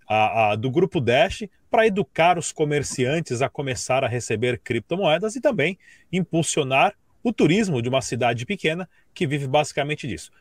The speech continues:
Pra conversar sobre isso, a gente tem aqui a Sabrina Cohen, ela que é influenciadora cripto, e também o Victor da Silva, ele que é o criador do jornal impresso Cidade Cripto. Bem-vindo aos dois, tudo bem?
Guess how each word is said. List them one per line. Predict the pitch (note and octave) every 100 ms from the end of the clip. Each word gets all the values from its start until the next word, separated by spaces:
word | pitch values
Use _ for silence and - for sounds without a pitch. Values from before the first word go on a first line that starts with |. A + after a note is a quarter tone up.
| _
Pra | D#3 D3+
conversar | E3+ D#3 E3+
sobre | - E3
isso, | E3 F3
a |
gente | F3 -
tem | E3+
aqui | - F3
a | D3+
Sabrina | - C3+ C#3 F#3+ -
Cohen, | D#3 F3+ C3
ela | D#3 F3
que | -
é | E3
influenciadora | D#3+ E3 E3 - D3 D3 D#3+
cripto, | - G#3 A3+ C4+ C4 _ - _
e | B3+
também | A#3 F#3 G3 - _
o | - F#3+
Victor | A#2 G#3+ - D#3 C3 - _ _
da | D3+ F3
Silva, | - D#3 E3+ F3+
ele | D3 E3 F3+
que | D#3
é |
o |
criador | - E3+ D#3 A#2+ D3+ D#3
do | C3+
jornal | B2+ D#3 B2 B2 E3+ A#3
impresso | G3 - C#3+ G#3 - F#3+
Cidade | - D#3 E3+ D#3
Cripto. | - A2+ - A2
Bem-vindo | E3+ D#3+ F#3+
aos | E3+
dois, | C#3 B2+
tudo | G2 A#2
bem? | G#3